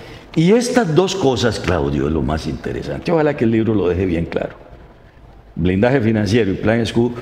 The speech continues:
lo empaquetamos en un convenio con el Fondo Monetario. Todas las cifras negociadas en el convenio con el Fondo Monetario contemplaban todas estas cosas. ¿Qué fue el plan escudo?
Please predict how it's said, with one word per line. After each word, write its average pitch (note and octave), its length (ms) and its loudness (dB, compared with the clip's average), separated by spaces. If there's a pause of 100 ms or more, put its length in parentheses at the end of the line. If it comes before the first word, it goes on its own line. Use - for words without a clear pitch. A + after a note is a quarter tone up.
(140)
lo C#3 180 4
empaquetamos D#3+ 1000 0
en B2+ 80 2
un A#2+ 120 0
convenio A2 400 4
con G2+ 140 2
el F2+ 80 -2
Fondo G2+ 240 2
Monetario. F2+ 600 -2 (680)
Todas F4+ 340 2
las C#4+ 220 2
cifras F#3 340 2
negociadas D#3 760 2
en D#3 100 0
el D3+ 140 0
convenio F3 420 0
con C#3+ 140 0
el C#3+ 80 0
Fondo G#3+ 260 2
Monetario F#3+ 640 0 (1300)
contemplaban E3 800 2
todas D#3 300 0
estas C3 320 -2
cosas. - 480 -12 (720)
¿Qué A#3+ 140 4
fue A#3 140 4
el A#3+ 60 -4
plan G#3 200 2
escudo? D#3+ 480 0